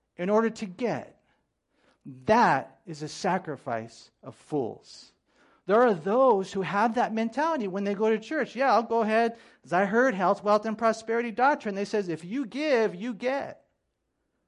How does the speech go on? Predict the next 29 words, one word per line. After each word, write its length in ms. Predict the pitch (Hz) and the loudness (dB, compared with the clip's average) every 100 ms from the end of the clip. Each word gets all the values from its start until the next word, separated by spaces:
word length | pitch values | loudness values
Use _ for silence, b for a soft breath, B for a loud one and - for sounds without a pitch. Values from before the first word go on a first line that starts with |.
| _ _ _ | _ _ _
And 80 | 156 | -12
some 280 | - 285 302 | -2 0 0
people 300 | 247 226 214 | -2 -4 -4
have 360 | 156 196 233 214 | -4 -2 -2 -2
that 180 | 214 | -4
mentality. 760 | 208 220 226 233 143 320 208 151 | -2 -4 -4 -4 -4 -6 -2 4
"I'll 200 | 151 190 | 6 4
go 260 | 196 240 | 2 0
and 120 | 277 240 | 0 0
I'll 100 | 220 | -2
give 380 | 254 294 247 | -2 0 0
as 120 | 151 131 | -2 -6
long 240 | 123 175 | -10 -8
as 80 | 196 | -4
I 120 | 233 | -4
get." 600 | 226 277 269 208 - - b b b b b b _ | -4 -2 0 0 -4 -12 b b b b b b _
And 160 | 175 180 | -10 -2
so 220 | 220 208 | 2 4
what 280 | 196 196 202 | 2 -2 0
Solomon 360 | 208 208 196 | 2 2 0
says 280 | 180 185 160 | -4 -4 -4
is, 160 | 156 - | -10 -12
"No, 600 | 170 185 202 196 185 170 | -10 -6 -4 -4 -4 -6
no, 280 | 180 190 | -6 -4
that's 280 | 170 175 175 | -4 -6 -6
not 180 | 185 175 | -6 -4
how 240 | 175 175 | -4 -6
it 60 | 151 | -8
works." 640 | 147 190 190 - - - | -2 0 0 -2 -12 -20